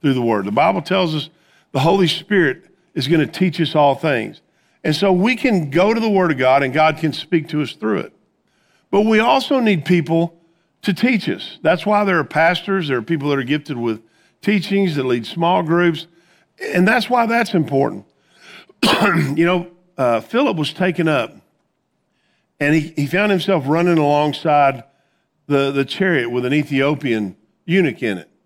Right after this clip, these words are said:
And the, the Ethiopian was reading from the book of Isaiah. And so Philip asked him, "Well, do you know what you're reading?" And he said, "How can I know unless someone explains it to me?"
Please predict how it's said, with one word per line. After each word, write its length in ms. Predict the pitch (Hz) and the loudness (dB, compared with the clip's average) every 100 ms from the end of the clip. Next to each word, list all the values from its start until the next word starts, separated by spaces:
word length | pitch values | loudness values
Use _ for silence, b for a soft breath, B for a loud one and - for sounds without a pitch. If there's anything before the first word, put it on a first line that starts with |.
| _ _ _ _ _ - | _ _ _ _ _ -6
And 420 | 147 147 143 147 - | -2 0 0 -2 -8
the, 420 | 139 139 135 147 - _ _ _ _ - | -2 0 0 -2 -12 _ _ _ _ -4
the 80 | 156 | 0
Ethiopian 680 | 214 190 208 254 226 175 160 | 0 2 0 0 2 2 2
was 160 | 139 | 0
reading 680 | 131 165 247 208 156 160 160 b b | 0 0 0 0 0 -2 -6 b b
from 180 | - 190 | -2 2
the 60 | 180 | 2
book 300 | 147 214 196 | 2 0 0
of 120 | 151 | 0
Isaiah. 640 | 139 135 135 180 170 - _ _ _ _ _ _ _ _ | 2 2 0 -2 -2 -8 _ _ _ _ _ _ _ _
And 120 | - 156 | -6 0
so 160 | 185 | 0
Philip 360 | 170 247 226 170 | 0 0 0 0
asked 320 | 196 233 - | 0 0 -2
him, 300 | 139 139 143 _ _ _ _ - | -4 -2 -4 _ _ _ _ -4
"Well, 360 | 170 185 - _ _ _ | 0 0 -2 _ _ _
do 100 | 160 | -2
you 80 | 214 | 0
know 180 | 226 240 | 2 0
what 260 | 220 226 | 0 -2
you're 140 | 180 160 | 2 2
reading?" 580 | 160 233 196 95 - _ _ _ _ _ _ _ | 2 0 0 -4 -8 _ _ _ _ _ _ _
And 80 | 165 | 0
he 60 | 185 | 0
said, 200 | 196 165 | 0 0
"How 180 | 202 | 0
can 180 | 226 220 | 0 0
I 100 | 190 | 0
know 320 | 160 165 185 | 2 2 2
unless 240 | 165 143 131 | 0 0 -4
someone 320 | 147 135 123 | -4 -4 -4
explains 540 | 110 - 156 170 147 | -6 -10 -4 -2 -4
it 100 | 117 104 | -6 -10
to 100 | 101 | -10
me?" 200 | 98 | -10